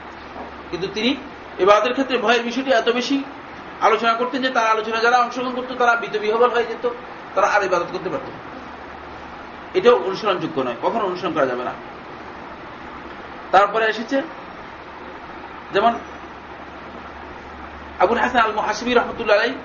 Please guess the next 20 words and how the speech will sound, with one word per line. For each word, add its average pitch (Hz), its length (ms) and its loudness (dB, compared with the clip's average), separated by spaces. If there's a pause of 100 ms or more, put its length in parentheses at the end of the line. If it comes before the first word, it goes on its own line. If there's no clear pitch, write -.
(920)
তিনি 226 120 -2
ইলমুল 220 280 4
কালামের 240 340 4
উপর 226 140 2
কথা 214 200 2
বলেছেন 151 340 -2 (1120)
এবং 220 200 0
ইলমুল 220 180 -4
কালামকে 226 400 4
তিনি 233 200 -4 (640)
অনেক 202 220 -2 (340)
গুরুত্ব 190 260 -2
দিয়ে 180 160 4
আলোচনা 165 320 2
করেছেন, 139 320 -6 (840)
তার 190 140 6
এই 208 100 6
কথা 220 180 0
গ্রহণযোগ্য 185 440 0
নয়। - 120 -4